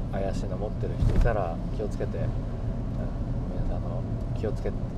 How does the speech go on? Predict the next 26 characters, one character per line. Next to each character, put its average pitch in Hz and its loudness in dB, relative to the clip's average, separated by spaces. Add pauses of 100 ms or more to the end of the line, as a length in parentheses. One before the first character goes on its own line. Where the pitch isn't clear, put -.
職 117 -2
務 117 0
質 - -2
問 - 0
に - -2
気 - 0
を 123 2
つ - 0
け 131 2
て 98 0 (760)
日 113 0
々 101 2
を - -4
お 95 -4
過 110 -2
ご 110 2
し - -2
く - 0
だ 107 4
さ 110 2
い。 101 0 (120)
そ 104 -2
れ 107 0
で 107 2
は、 95 2 (1600)
ね、 104 0